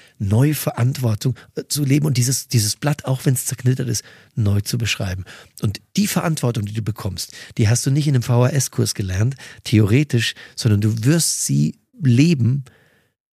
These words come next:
weil das ist das, was ich oft in der Beratung erlebe. Menschen, die vielleicht zum ersten Mal einen gnädigen Blick auf ihr Leben bekommen,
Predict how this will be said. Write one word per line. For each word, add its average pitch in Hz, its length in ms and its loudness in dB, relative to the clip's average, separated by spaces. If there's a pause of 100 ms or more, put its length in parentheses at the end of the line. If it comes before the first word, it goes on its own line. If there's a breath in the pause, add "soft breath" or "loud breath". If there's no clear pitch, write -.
(280)
weil 117 180 2
das 110 140 4
ist 113 140 -4
das, 131 140 0
was 113 120 -2
ich 120 100 -6
oft 120 160 -2
in 120 40 2
der 110 60 4
Beratung 113 380 2
erlebe. 110 420 4 (280 loud breath)
Menschen, 110 340 2
die 104 80 0
vielleicht 95 280 -4
zum 123 140 -4
ersten 143 420 -4
Mal 120 120 2
einen 120 160 2
gnädigen 120 460 2
Blick 120 220 -4
auf 110 140 -4
ihr 120 80 0
Leben 113 300 0
bekommen, 95 320 -6